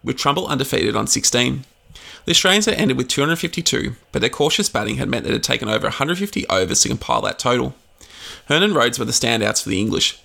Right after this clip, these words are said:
with both claiming four wickets. The English innings started shortly after midday, with Grace and Fry opening. They adopted a different tack to the Australians, opting to take the aggressive option with their batting. They had some luck as Jones bowled Fry early on,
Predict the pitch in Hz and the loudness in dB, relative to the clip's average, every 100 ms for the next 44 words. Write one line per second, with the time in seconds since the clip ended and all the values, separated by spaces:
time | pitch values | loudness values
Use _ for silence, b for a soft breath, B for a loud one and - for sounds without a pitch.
0 | - 127 - 135 - 107 101 113 85 69 | -4 -2 0 0 0 -2 -2 -4 -2 -2
1 | 92 - - - - - - - - - | -2 0 2 0 -2 -16 -20 -20 -20 -20
2 | B B B 120 185 240 127 117 - 113 | B B B 0 2 2 2 2 2 2
3 | 110 107 131 123 147 - - 117 - - | 2 2 2 2 0 0 -2 -4 0 0
4 | 135 - - - 110 123 139 127 110 104 | -2 -4 -6 -2 0 0 0 0 0 2
5 | 120 127 123 131 123 - - B B B | 0 0 -2 -2 -6 -14 -20 B B B
6 | B 170 180 190 226 226 175 147 - - | B 2 4 2 2 0 0 0 -2 0
7 | 127 - 123 120 - 107 101 117 - - | -4 0 0 0 0 -2 -2 -4 -6 -10
8 | _ - - 190 185 156 - 92 - 139 | _ -2 -2 -4 -4 -2 -2 -2 0 0
9 | 185 135 - - 101 92 104 - 107 113 | 0 -2 -2 -2 -2 0 0 0 -2 -6
10 | - _ _ B B B B 160 196 208 | -12 _ _ B B B B 2 2 2
11 | 214 220 127 104 - 123 - 113 147 - | 0 2 2 2 -2 -4 0 2 0 0
12 | 151 - 113 101 92 90 107 117 127 | -2 0 0 0 0 2 2 2 -2